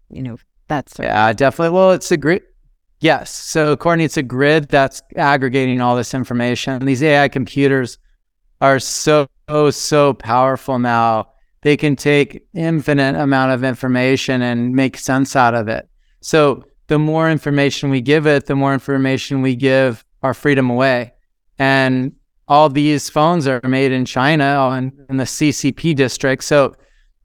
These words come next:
Speaker 2: literally any app on your phone, let's say your banking app, they know your passcodes, your bank account, where you live,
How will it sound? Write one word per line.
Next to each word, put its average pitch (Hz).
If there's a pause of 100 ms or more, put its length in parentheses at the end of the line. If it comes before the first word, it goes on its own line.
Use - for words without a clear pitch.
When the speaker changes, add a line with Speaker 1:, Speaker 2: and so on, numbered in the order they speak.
Speaker 2:
literally 165 (400)
any 190
app 160
on 156
your 139
phone, 160
let's 160
say 190
your 160
banking 143
app, 123
they 156
know 160
your 135
passcodes, 170
your 131
bank 135
account, 160
where 143
you 135
live, 156